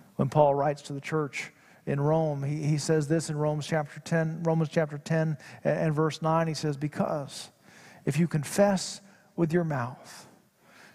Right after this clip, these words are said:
that Jesus is Lord and believe in your heart that God raised him from the dead, you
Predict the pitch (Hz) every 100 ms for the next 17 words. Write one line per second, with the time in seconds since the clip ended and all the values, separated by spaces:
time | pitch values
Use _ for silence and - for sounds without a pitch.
0 | - 135 131 151 180 160 160 - 127 135
1 | 165 175 170 143 139 156 180 170 165 139
2 | 165 170 151 143 135 147 180 185 - 175
3 | 156 160 151 143 170 180 156 - - -
4 | - 160 190 190 185